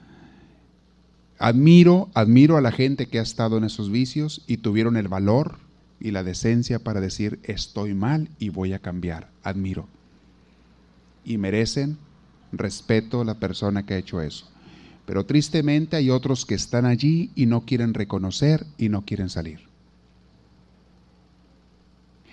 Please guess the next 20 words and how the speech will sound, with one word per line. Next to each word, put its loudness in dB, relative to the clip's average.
Si -10
saben -2
de 0
alguien -2
que -8
esté -8
así, -8
hay -4
que -6
hacer -8
todo -4
lo -4
que -10
esté -8
de -2
parte -6
de -2
una -4
por -8
ayudarle. -8